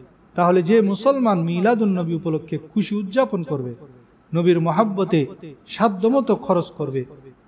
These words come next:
তার পুরস্কার কি হতে পারে? আমার জীবনের শপথ করে বলছি, নিশ্চয় আজ্জা আল্লাহ জাল্লা শানুহু আপন অনুগ্রহে তাকে জান্নাতে প্রবেশ করাবেন। এই সোয়াইবা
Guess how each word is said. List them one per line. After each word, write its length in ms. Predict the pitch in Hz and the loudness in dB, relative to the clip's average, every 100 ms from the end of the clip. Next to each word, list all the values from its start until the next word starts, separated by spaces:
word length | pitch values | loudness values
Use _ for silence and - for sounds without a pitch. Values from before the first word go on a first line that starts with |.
| - | -2
তার 200 | 165 151 | 0 0
পুরস্কার 540 | 165 180 - - 247 | 0 -2 0 0 0
কি 160 | - 156 | 0 -2
হতে 200 | 135 143 | -2 -4
পারে? 240 | 127 117 113 131 117 _ _ _ _ _ _ _ _ _ _ | -6 -8 -12 -20 -20 _ _ _ _ _ _ _ _ _ _
আমার 320 | 139 165 160 127 | -4 0 0 0
জীবনের 420 | 151 190 190 156 | 2 2 2 0
শপথ 360 | - 170 160 - | -2 -2 -2 -4
করে 200 | 147 139 | -4 -4
বলছি, 440 | 143 127 - 131 - - 135 _ _ 151 | -6 -8 -6 -8 -10 -20 -20 _ _ -2
নিশ্চয় 360 | 165 - 202 | -2 2 0
আজ্জা 880 | 180 165 143 131 190 170 - 185 170 - 160 | 2 -2 -4 0 2 2 0 -10 -18 -10 -4
আল্লাহ 300 | 175 196 175 | 0 0 2
জাল্লা 340 | 190 196 190 | 2 2 2
শানুহু 540 | - 208 190 170 180 - 165 180 - _ | 0 0 2 0 -2 -4 -14 -20 -20 _
আপন 360 | 165 170 175 165 233 | -2 2 0 0 -2
অনুগ্রহে 480 | 175 170 196 190 175 | -4 -2 0 0 0
তাকে 300 | 156 160 131 | -4 -4 -6
জান্নাতে 500 | 139 139 175 196 143 | -6 -4 -4 -4 -6
প্রবেশ 320 | 139 127 - | -6 -10 -12
করাবেন। 400 | 135 127 123 120 - - - _ _ _ _ _ _ _ - - _ _ _ _ _ | -12 -10 -10 -12 -16 -20 -20 _ _ _ _ _ _ _ -20 -20 _ _ _ _ _
এই 160 | 202 208 | 2 2
সোয়াইবা 460 | 208 220 226 220 | 2 2 4 4